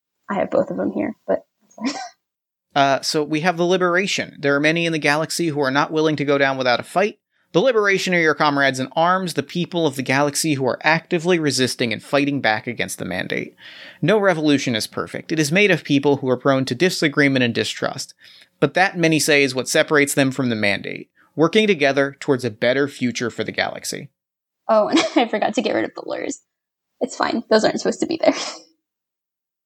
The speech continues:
Speaker 2: So our Liberation has, uh, the desires of retaliatory violence, long shot missions,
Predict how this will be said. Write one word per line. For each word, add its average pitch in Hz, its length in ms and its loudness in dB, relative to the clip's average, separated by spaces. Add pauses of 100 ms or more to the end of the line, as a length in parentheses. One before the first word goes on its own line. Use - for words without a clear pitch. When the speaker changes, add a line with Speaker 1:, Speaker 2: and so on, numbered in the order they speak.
(220)
Speaker 2:
So 156 460 0
our 143 380 2
Liberation 160 640 2
has, 131 480 -2 (100)
uh, 117 640 0
the 139 220 -2
desires 127 680 2
of 123 440 2
retaliatory 165 760 2
violence, 139 560 0 (240)
long 135 440 0
shot 147 380 2
missions, 170 580 -2